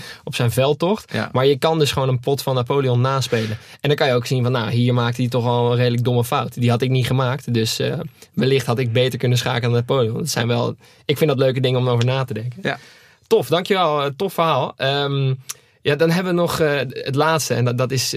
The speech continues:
Speaker 1: bindend advies, noemen we dat. Eh, en, eh, heb jij een, een tip of, of bindend advies waarbij beginnerschakers, eh, eh, ja, ehm, ja, die, die ze moeten toepassen? Wa-, wa-, waar, waarom zeg je nou van?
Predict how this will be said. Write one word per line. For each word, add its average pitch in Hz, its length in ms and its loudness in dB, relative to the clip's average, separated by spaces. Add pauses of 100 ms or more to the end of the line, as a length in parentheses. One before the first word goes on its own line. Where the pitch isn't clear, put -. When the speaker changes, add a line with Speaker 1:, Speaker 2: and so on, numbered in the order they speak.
Speaker 1:
bindend 147 360 2
advies, 123 340 0
noemen 113 200 0
we 107 60 -4
dat. 117 360 -6
Eh, 113 400 -2 (420)
en, 120 300 0
eh, 110 540 -2
heb 151 160 0
jij 156 340 4
een, 135 180 -2
een 131 140 0
tip 151 280 -2
of, - 280 -2
of 120 220 -6
bindend 131 360 2
advies 143 360 -2
waarbij 127 480 2
beginnerschakers, 123 920 0
eh, 110 180 2 (400)
eh, 101 600 0 (140)
ja, - 300 -6
ehm, - 180 -10 (880)
ja, 120 180 0
die, 135 200 2
die 135 120 4
ze 127 80 4
moeten 131 220 2
toepassen? 117 520 0
Wa-, 113 160 -2
wa-, 123 140 0
waar, 123 200 2
waarom 131 200 2
zeg 120 180 2
je 131 60 0
nou 110 140 2
van? 107 120 -2